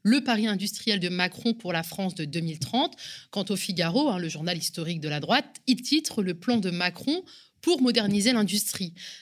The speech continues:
Un plan qui aurait pour fil rouge l'innovation et les, et la décarbonation. Bien entendu, il y a un message, hein, plus que subliminal même, hein. Un président jeune qui pense déjà à deux mille trente et agite les thématiques de l'innovation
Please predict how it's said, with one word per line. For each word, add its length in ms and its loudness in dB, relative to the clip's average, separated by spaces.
Un 80 -2
plan 240 2
qui 140 -4
aurait 200 0
pour 200 -12
fil 240 -6
rouge 320 4
l'innovation 760 2
et 80 4
les, 200 2
et 160 -2
la 160 4
décarbonation. 960 -2
Bien 260 4
entendu, 480 2
il 120 0
y 80 0
a 80 2
un 300 -2
message, 460 0
hein, 360 -4
plus 200 -4
que 80 -4
subliminal 640 4
même, 220 2
hein. 100 -8
Un 140 2
président 840 2
jeune 500 2
qui 120 -6
pense 200 0
déjà 220 0
à 60 4
deux 100 0
mille 160 -2
trente 340 -4
et 100 2
agite 320 0
les 120 -2
thématiques 500 -4
de 80 0
l'innovation 640 0